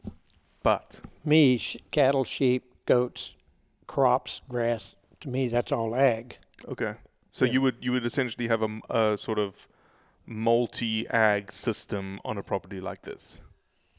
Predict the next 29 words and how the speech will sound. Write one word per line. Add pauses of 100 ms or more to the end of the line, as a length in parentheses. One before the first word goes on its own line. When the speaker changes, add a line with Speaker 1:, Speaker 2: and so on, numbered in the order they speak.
(840)
Speaker 2:
O-, (200)
okay.
The
Speaker 1:
On
the
Speaker 2:
tech-
Speaker 1:
twenty-six
thousand
acre
ranch
that
you
grew
up
on? (480)
Speaker 2:
Okay, (140)
that's, (200)
that's
strictly
ag. (440)
That's
strictly
sheep, (160)
goat, (760)
cattle, (280)
and
deer
now,
because